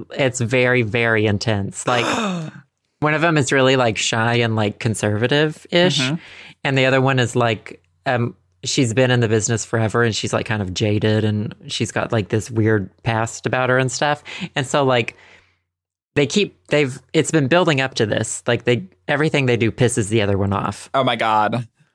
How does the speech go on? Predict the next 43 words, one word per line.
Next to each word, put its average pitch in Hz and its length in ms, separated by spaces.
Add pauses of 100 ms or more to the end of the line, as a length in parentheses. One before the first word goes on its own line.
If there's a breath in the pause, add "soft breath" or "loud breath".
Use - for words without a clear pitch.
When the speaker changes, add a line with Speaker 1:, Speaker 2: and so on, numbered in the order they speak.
Speaker 1:
And 131 140
so 135 120
this 143 200
is 156 100
kind 143 180
of 127 80
like 123 200
that 110 140
final 113 380
straw. 113 560 (380)
And 120 140
so, 113 240
like, 107 440 (960)
it 117 140
just - 280
explodes. 117 640
And 160 80
it 190 80
was 185 140
so 240 220
interesting 285 480
'cause 165 160
I 175 100
was, 180 240 (360 loud breath)
I 180 60
was 170 240
never 147 300
bored. 135 520 (140)
And 143 100
I 139 40
was 139 180
like, 127 200
"Wow, 135 300 (300 soft breath)
we 151 120
have 156 100
been 156 140
in 143 80
the 135 80
same 139 340
apartment 120 440
the 113 100
entire 110 320
time." 107 340